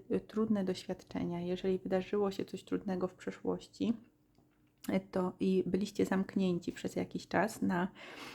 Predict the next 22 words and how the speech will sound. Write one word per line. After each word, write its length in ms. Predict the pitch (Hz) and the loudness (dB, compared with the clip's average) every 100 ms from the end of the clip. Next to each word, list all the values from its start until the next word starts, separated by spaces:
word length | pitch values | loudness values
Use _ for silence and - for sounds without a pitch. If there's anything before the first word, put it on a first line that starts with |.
| - - | -10 -2
y, 300 | 196 190 180 | 2 4 4
na 160 | 180 180 | 4 4
nowe 240 | 185 185 | 4 2
przygody 680 | 175 - - 185 185 180 185 | 0 -6 -2 0 4 4 4
tutaj 380 | 185 185 190 185 | 2 0 2 2
relacyjne, 680 | 185 180 - - 185 196 262 - - - - - | 2 0 -2 0 2 4 2 -2 -18 -20 -14 -2
to, 280 | 208 208 220 - | 2 4 2 2
y, 480 | 208 208 202 190 196 | 2 4 4 4 2
otw-, 200 | 208 - - | -2 -10 -6
wasze 320 | 196 208 214 | -2 0 0
serce 360 | 214 202 202 196 | 2 0 0 -2
się 180 | - | 0
otwiera, 680 | 180 - - 202 208 214 220 | 0 -2 -4 -2 2 2 2
otwiera 460 | 202 - 196 190 185 | -2 -2 -2 0 -2
się 180 | - | -6
chęć, 540 | 190 - 202 220 226 - | -8 -2 2 4 2 0
otwiera 520 | 196 - - 190 185 | -6 -4 0 2 2
się, 380 | - - 180 180 196 | -2 0 0 0 2
będzie 240 | 208 214 | 2 4
wam 200 | 196 190 | 2 0
się 140 | - 190 | 0 -6
chciało, 540 | - - 175 - - | -6 -2 0 2 -2